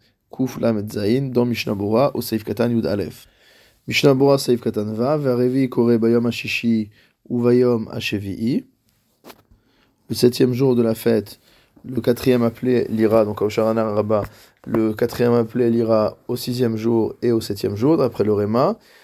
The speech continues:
Vechen Batfila Bekorbenot Amusafim, de même dans la Tfila, lorsqu'il faut dire les psukim concernant les sacrifices de la fête. Bechol HaMoed,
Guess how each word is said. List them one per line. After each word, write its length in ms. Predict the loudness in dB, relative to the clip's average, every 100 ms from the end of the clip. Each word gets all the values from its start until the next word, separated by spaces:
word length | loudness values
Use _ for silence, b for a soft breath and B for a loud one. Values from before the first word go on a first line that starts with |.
| b b
Vechen 380 | -8 0 2 4
Batfila 520 | 2 0 0 4 4
Bekorbenot 640 | 2 -2 -2 -2 0 0 0
Amusafim, 640 | -4 -4 -8 -6 -4 -2
de 80 | 0
même 220 | 0 2
dans 100 | 2
la 80 | 0
Tfila, 480 | -2 0 2 2 0 B B B
lorsqu'il 300 | -6 -4 -6
faut 120 | -4 0
dire 180 | 2
les 80 | 2
psukim 560 | 0 -6 -4 -2 -2 -2
concernant 680 | -6 -2 -2 0 0 0 -4 b b b
les 100 | -4
sacrifices 540 | -2 -2 -4 -2 -2
de 80 | 0
la 100 | -2
fête. 420 | 2 2 2 -4 _ b b b b b b -10
Bechol 300 | -4 4 4
HaMoed, 480 | 4 2 0 0